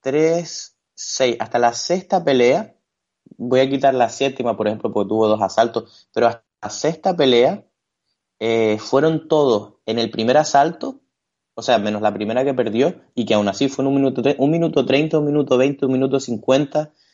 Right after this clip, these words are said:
tres minutos, dos minutos, minuto veinte. Eh, esas seis peleas no sumaron ni dos asaltos en tiempo de,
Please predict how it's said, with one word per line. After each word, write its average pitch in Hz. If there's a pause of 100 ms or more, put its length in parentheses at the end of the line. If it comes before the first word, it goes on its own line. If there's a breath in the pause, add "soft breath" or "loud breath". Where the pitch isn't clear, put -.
(200)
tres 135
minutos, 143
dos 131
minutos, 147
minuto 131
veinte. 147 (720 soft breath)
Eh, 110
esas 127
seis 165
peleas 139
no 156
sumaron 185
ni 175
dos 175
asaltos - (1000)
en 120
tiempo 156
de, 113